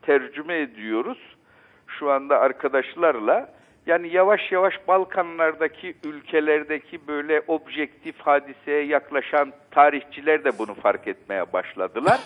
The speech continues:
<laughs> Arap tarihçiler özellikle son on beş yıldan bu yana, e, o görüş açıları falan değişti. O,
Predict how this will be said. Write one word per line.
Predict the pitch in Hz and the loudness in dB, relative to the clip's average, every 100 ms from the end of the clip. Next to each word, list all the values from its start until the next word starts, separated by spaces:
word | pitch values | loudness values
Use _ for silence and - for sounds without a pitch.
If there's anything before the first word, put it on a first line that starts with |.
| - - - | -8 -20 -20
<laughs> | - - _ | -20 -20 _
Arap | 156 202 269 - | 2 2 0 -2
tarihçiler | 180 151 127 - 123 120 127 | 2 4 2 -6 -10 -2 -2
özellikle | 160 151 165 180 190 151 131 | -2 -4 -4 -4 -10 -8 -8
son | - 170 | -6 -8
on | 143 185 180 147 | -4 -4 -4 -6
beş | 113 - - - - - 104 | -8 -8 -14 -16 -18 -20 -6
yıldan | 135 131 123 117 120 190 | -6 -2 0 0 -2 -6
bu | 196 | 4
yana, | 139 101 107 196 277 _ _ - _ _ - | 4 4 0 -4 -6 _ _ -20 _ _ 2
e, | 117 120 120 120 117 117 - - | 6 8 8 8 6 4 0 2
o | 185 190 - - - - _ _ _ - | 4 4 2 -12 -20 -20 _ _ _ -4
görüş | 139 196 214 160 | -2 -2 -2 0
açıları | 143 - 156 156 165 | 0 -2 0 2 2
falan | 156 147 156 151 | 2 4 4 2
değişti. | 143 139 135 - - - 143 | -2 -2 -4 -10 -16 -6 -2
O, | 107 120 127 | 0 2 0